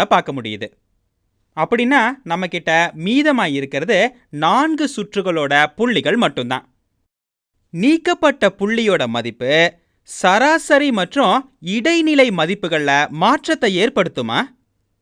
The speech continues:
சராசரி அப்படிங்கிறத மீன் அப்படின்னும், இடைநிலை அப்படிங்கிறத மீடியன் அப்படின்னும் ஆங்கிலத்துல சொல்றதுண்டு. இப்போ முதல்ல இடைநிலைய பார்க்கலாம்.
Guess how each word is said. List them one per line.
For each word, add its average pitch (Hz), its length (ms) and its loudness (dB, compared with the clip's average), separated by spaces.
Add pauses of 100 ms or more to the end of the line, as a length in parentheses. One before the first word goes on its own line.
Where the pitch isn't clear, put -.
(800)
சராசரி 285 840 2
அப்படிங்கிறத 190 580 0 (400)
மீன் 269 320 4 (100)
அப்படின்னும், 135 600 -6 (440)
இடைநிலை 226 760 0
அப்படிங்கிறத 175 560 -2 (420)
மீடியன் 277 580 2
அப்படின்னும் 160 540 -4 (100)
ஆங்கிலத்துல 233 580 0
சொல்றதுண்டு. 127 500 -2 (1500)
இப்போ 262 220 2 (320)
முதல்ல 214 360 4 (440)
இடைநிலைய 247 600 2
பார்க்கலாம். 117 440 0